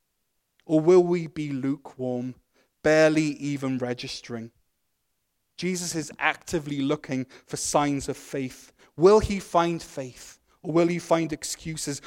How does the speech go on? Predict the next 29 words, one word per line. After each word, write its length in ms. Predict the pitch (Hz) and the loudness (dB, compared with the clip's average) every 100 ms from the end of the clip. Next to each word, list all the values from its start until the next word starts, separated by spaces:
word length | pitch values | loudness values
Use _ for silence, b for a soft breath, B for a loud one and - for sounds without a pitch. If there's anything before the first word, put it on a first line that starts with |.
| B | B
Will 140 | 175 202 | 6 6
he 100 | 214 | 4
find 340 | - 196 190 | 4 4 4
signs 600 | - - 180 185 180 - | -2 4 6 6 2 0
of 280 | 156 156 - | 0 0 -4
vibrant 680 | 135 147 185 208 185 180 143 | -2 6 6 6 4 0 2
life 400 | 151 156 143 - B B | 4 4 2 -10 B B
in 140 | 160 | -2
the 80 | 160 | 2
midst 320 | 175 208 - | 2 0 0
of 100 | 180 | -4
the 60 | 165 | -2
hardships 600 | - 160 170 - - - | 4 4 6 2 -2 -2
of 160 | 139 135 | -6 -2
life? 380 | 165 131 - - B | -2 -2 -6 -20 B
Or 140 | B 147 | B 2
will 200 | 170 175 | 2 4
he 140 | 175 | 0
find 380 | 165 - 160 160 | -2 -2 -2 -2
his 200 | 156 147 | -8 -10
people 600 | - 151 131 - 123 120 _ - | -12 -14 -12 -10 -10 -12 _ -2
barely 420 | 143 139 135 135 | 0 0 -2 -8
conscious? 800 | - 135 131 135 - - - - - _ _ _ _ _ _ _ _ - | -10 -10 -10 -12 -16 -16 -14 -14 -16 _ _ _ _ _ _ _ _ 0
Will 120 | 180 | 0
he 160 | 190 190 | 0 -4
find 380 | - 175 170 | 0 0 0
faith, 480 | - - 143 139 - | -4 -4 -4 -4 -6
that 200 | 139 - | -8 -6
confidence 760 | - 202 208 175 131 127 - | -2 0 0 -2 -4 -4 -8